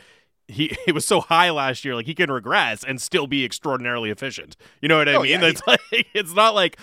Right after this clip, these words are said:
Speaker 1: oh, he's gonna
Speaker 2: When, when
Speaker 1: regress a little bit and be bad all of a sudden.
Speaker 2: No.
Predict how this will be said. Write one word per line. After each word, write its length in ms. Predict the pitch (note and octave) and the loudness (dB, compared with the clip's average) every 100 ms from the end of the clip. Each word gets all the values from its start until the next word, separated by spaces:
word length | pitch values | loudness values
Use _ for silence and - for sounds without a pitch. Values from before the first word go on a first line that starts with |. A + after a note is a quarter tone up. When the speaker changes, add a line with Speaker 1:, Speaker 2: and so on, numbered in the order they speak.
| - | 0
Speaker 1:
oh, 140 | F#3+ | 2
he's 160 | F3+ D#3+ | 4 2
gonna 180 | F#3 F#3 | 2 4
Speaker 2:
When, 120 | E3 | 4
when 80 | F#3 | 4
Speaker 1:
regress 180 | F3+ F3 | 2 2
a 60 | |
little 200 | D#3 D3+ | 0 0
bit 160 | C#3+ D#3 | 2 0
and 120 | C#3 | -2
be 140 | D#3 C3 | -8 -6
bad 540 | A2+ D3 F#3+ B2+ G#2 | -2 0 0 0 -2
all 180 | G#2 G2+ | -6 -8
of 80 | A#2+ | -10
a 60 | |
sudden. 300 | A#2 G#2 F2 | -6 -6 -4
Speaker 2:
No. 200 | G3+ C3+ | -6 -6